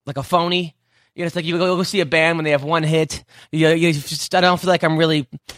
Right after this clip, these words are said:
I don't know. So, or, like, the only hit you know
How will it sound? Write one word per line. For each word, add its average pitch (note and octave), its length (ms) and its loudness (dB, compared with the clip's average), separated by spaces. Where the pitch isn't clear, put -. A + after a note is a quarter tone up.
I D#3 100 2
don't C3 160 2
know. A2 300 -4
So, E3+ 360 2
or, F#3+ 160 4
like, G3 200 2
the F3 180 -4
only G3 160 4
hit F#3+ 140 2
you F3+ 160 -6
know D3 400 -2